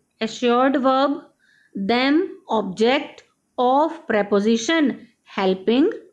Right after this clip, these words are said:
gerund. So in this pattern also gerund can be used. Next pattern is,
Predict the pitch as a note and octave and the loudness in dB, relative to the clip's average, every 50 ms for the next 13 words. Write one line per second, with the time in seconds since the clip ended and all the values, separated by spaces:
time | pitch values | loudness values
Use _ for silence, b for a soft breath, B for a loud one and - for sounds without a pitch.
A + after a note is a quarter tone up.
0 | _ - F3+ F3 G3+ G3+ F#3 E3 E3 E3 E3 E3+ E3+ B B B B B B - | _ -12 -4 0 0 2 2 0 -2 -4 -6 -6 -8 B B B B B B -2
1 | G#3 A#3 - A3+ G#3 G3+ F#3+ A3 C4 C#4 C#4 - A#3 A3 G3 G3+ - - A3+ A3+ | -2 0 0 0 0 2 2 2 0 0 -2 -4 -2 -2 -4 -4 -2 -2 0 0
2 | A3+ A3+ G3+ F#3+ F#3+ F#3+ F#3+ - B3 D4+ G#4+ B4+ B4+ - - G#3+ F#3+ G3+ F#3+ F#3+ | 0 0 0 0 -2 -2 -2 0 0 0 0 -2 -4 -8 -8 -4 0 0 2 2
3 | F#3+ G3 G#3 G3 G3+ G#3 F3+ F3 F3+ F3+ F3 G3 C4 G4 - - - - - G3 | 2 2 0 0 0 0 0 0 0 0 0 2 0 0 -2 -4 -12 -10 -4 0
4 | F#3+ F#3 E3 D#3 D3+ - - - - _ _ _ _ _ _ _ _ _ _ _ | 2 2 0 0 -4 -10 -14 -20 -20 _ _ _ _ _ _ _ _ _ _ _
5 | _ _ _ _ _ _ _ _ _ _ _ _ _ _ _ _ _ _ _ _ | _ _ _ _ _ _ _ _ _ _ _ _ _ _ _ _ _ _ _ _
6 | _ _ _ _ _ _ _ _ _ - A#3+ A#3+ A#3 C4 D#4 D#4+ - - - - | _ _ _ _ _ _ _ _ _ -2 0 0 2 0 0 -4 -6 -18 -12 -4
7 | - C4 B3 A#3+ B3 - D4 C#4+ C#4+ D4 D4 C4 G#3 F#3 F3 F#3 A3 B3 - | -2 -2 -2 -2 -2 0 0 2 2 2 0 0 2 2 2 0 -2 -6 -12